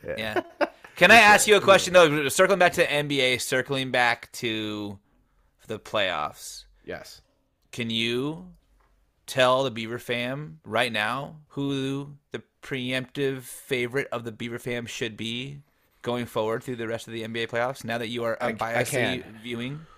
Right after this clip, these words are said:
Speaker 3: I can. Well, we're still, you know, human beings are always biased, J P. <laughs> It's, it's part of the, the experience of being people.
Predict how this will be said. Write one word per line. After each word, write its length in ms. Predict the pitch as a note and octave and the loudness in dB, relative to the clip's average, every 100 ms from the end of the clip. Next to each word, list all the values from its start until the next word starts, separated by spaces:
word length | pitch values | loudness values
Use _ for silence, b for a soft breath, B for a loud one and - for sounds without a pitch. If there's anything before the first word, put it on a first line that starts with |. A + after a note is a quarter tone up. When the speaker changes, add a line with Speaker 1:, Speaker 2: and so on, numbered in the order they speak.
| - - | -14 -10
Speaker 3:
I 100 | A2 | -8
can. 360 | A#2+ F#2 D#2+ | -6 -8 -6
Well, 180 | G#2 A#2+ | -4 -2
we're 120 | B2+ | -2
still, 500 | - F#3+ D#3+ A#2 G#2 A2+ | -2 2 2 2 -4 -10
you 140 | A2 | -10
know, 220 | G#2 G2+ | -8 -12
human 340 | G2+ - D#3+ A#2 | -10 -6 -4 -2
beings 240 | G#2 F2+ | -6 -6
are 140 | F#2+ F#2 | -8 -6
always 240 | F2+ E2 | -6 -8
biased, 360 | G2 F2+ D#2+ - | -8 -8 -8 -10
J 160 | - | -14
P. 240 | - D2 - - | -12 -12 -10 -6
<laughs> 0 | - | 0
It's, 380 | F3+ - E3 - | 0 2 0 2
it's 180 | E3+ - | 0 2
part 260 | - C#3+ | 6 6
of 200 | B2 G2 | 4 0
the, 380 | G2 G2 F#2+ F#2 B B B - | -2 -4 -4 -6 B B B -4
the 320 | G2+ F2+ F2+ A2+ _ - | -2 -2 -6 -14 _ -10
experience 520 | G#2+ - A#2 F#2 - | -10 -4 -4 -4 -8
of 80 | E2+ | -10
being 200 | G2 E2+ | -10 -6
people. 400 | G#2 G2 D2+ - | -8 -8 -10 -14